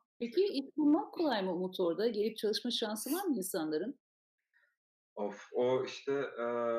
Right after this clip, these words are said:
Speaker 2: ne şartla geldiğine bağlı. E, şimdi Berlin'de bu bir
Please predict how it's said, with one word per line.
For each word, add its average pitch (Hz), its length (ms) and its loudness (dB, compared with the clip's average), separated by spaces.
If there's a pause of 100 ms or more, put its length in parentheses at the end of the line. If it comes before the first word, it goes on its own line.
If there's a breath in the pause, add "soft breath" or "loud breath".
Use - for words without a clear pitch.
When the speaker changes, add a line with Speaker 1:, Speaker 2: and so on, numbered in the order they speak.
(280)
Speaker 2:
ne 139 100 -4
şartla 131 380 -2
geldiğine 120 580 -2
bağlı. 113 560 -4 (840)
E, 110 60 -10 (520)
şimdi 113 500 -10
Berlin'de 123 720 -2
bu 120 380 -12
bir 117 260 -12